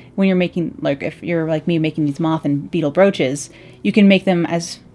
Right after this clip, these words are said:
photorealistic or as interpretive as you like. And so this, again, with these branches, I was trying to make them look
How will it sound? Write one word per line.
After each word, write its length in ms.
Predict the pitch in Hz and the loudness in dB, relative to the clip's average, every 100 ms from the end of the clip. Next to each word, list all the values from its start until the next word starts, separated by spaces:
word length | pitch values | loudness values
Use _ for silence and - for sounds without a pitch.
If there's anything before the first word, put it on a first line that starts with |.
| - - | -18 2
photorealistic 1000 | 247 233 202 190 185 196 190 190 180 - | 4 4 2 0 0 2 2 2 -4 0
or 220 | 170 170 | 0 2
as 240 | 160 160 | 0 -4
interpretive 400 | 175 175 220 151 | -4 -4 -2 -2
as 140 | 139 151 | -2 -4
you 60 | |
like. 280 | 151 165 - - - - | -2 -2 -4 -12 -16 -8
And 120 | 160 | -4
so 100 | 180 | 0
this, 160 | 202 | 0
again, 300 | 185 180 170 | 0 0 0
with 140 | 156 156 | -2 -4
these 260 | 160 156 | -4 -4
branches, 440 | - 220 233 185 151 | -2 0 2 0 0
I 80 | 156 | -2
was 100 | 156 | -2
trying 220 | 175 170 | -2 -2
to 60 | |
make 160 | 165 160 | -2 -2
them 140 | 160 | -2
look 200 | 156 143 | -2 -4